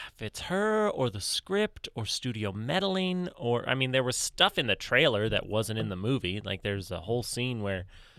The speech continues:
uh, Storm Reed was explaining stuff to Calvin, um,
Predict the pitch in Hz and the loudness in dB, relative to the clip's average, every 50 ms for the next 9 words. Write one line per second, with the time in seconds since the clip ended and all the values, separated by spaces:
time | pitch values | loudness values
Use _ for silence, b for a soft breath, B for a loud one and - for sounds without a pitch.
0 | 160 156 B B - _ - 101 95 95 92 92 - - - - - - - 110 | -14 -14 B B -18 _ -2 -2 0 0 0 -2 -4 -8 -16 -12 -8 -2 0 2
1 | 107 107 101 104 110 117 101 98 98 95 - - - - - - - - 95 92 | 2 2 2 2 2 2 2 0 -2 -2 -4 -8 -10 -8 -8 -8 -6 -6 -4 -2
2 | 101 120 120 110 98 92 90 - - - 95 92 - - - - - - 104 107 | -2 0 -2 -2 -4 -4 -6 -6 -2 0 0 -2 -2 -6 -12 -8 0 2 4 4
3 | 110 90 92 82 85 95 98 - _ _ - - _ _ - _ - 101 101 95 | 4 2 0 -6 -6 -8 -10 -14 _ _ -20 -20 _ _ -20 _ -6 -6 -4 -4
4 | 92 90 87 87 | -4 -6 -8 -12